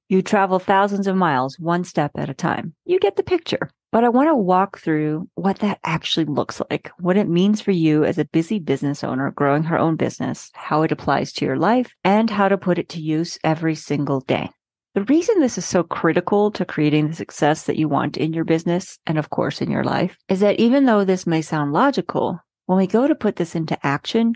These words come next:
most of us jump right back into what we were doing before.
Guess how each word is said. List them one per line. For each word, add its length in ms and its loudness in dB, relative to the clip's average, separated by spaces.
most 280 0
of 80 -4
us 120 -2
jump 360 0
right 260 0
back 240 0
into 260 -2
what 200 0
we 100 2
were 80 2
doing 260 -2
before. 520 -2